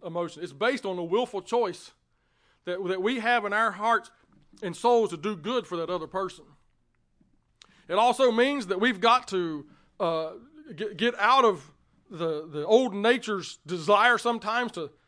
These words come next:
center around ourselves and understand that it's a biblical love that we have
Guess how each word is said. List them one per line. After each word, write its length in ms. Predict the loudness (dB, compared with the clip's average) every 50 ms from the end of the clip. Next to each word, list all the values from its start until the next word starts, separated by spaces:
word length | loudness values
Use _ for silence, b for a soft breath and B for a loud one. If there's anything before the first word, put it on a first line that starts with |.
| _ _
center 340 | _ -2 0 0 2 4 4
around 240 | 4 4 2 2 2
ourselves 460 | 2 0 0 0 0 0 0 0 -2
and 80 | -2 -4
understand 600 | -2 -4 -4 -4 -4 -4 -2 -2 -4 -6 -6 -10 -14 _ _ _ _ _ _
that 160 | -2 0 0
it's 160 | 0 -2 -2
a 100 | -6 -10
biblical 460 | -2 2 2 2 2 0 0 0 2
love 220 | 4 4 4 4 2
that 100 | -2 -4
we 140 | -4 -4 -4
have 400 | -4 -4 -2 -2 -2 -4 -6